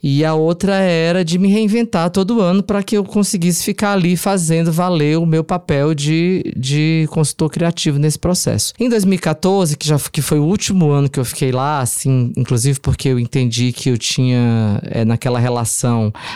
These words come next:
dado tudo que eu podia dar, e a partir dali eu acho que tinha que também, sabe, soltar a cria e a cria caminhar com as próprias pernas. A gente trabalhava em, nesse processo durante um ano, a gente trabalhava com times criativos. Eram uma dupla de estudantes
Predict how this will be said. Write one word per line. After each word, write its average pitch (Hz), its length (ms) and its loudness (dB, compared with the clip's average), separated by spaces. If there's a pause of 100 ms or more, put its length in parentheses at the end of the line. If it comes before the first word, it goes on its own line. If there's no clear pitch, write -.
(120)
dado 127 420 -2
tudo 175 360 0
que - 80 -2
eu 175 60 0
podia 139 340 0
dar, 120 480 -2
e 127 100 -4
a 123 60 -2
partir 131 300 -2
dali 135 260 2
eu 123 120 2
acho 120 200 -2
que 127 80 -4
tinha 127 340 0
que - 100 -8
também, 123 460 0
sabe, 120 320 -2
soltar 131 560 -2
a 135 40 -4
cria 139 440 0
e 127 100 2
a 123 60 0
cria 123 340 0
caminhar 123 380 0
com - 80 -6
as 131 80 -4
próprias 117 320 -2
pernas. 131 560 0
A 127 60 -2
gente 139 200 0
trabalhava 139 600 0
em, 151 540 2
nesse 135 240 0
processo 131 420 0
durante 131 340 0
um 160 80 2
ano, 160 200 2
a 147 40 2
gente 139 160 0
trabalhava 135 480 -2
com 143 680 2
times 165 240 2
criativos. 165 640 -2
Eram 113 400 0
uma 123 120 0
dupla 156 240 0
de 147 60 0
estudantes 127 600 0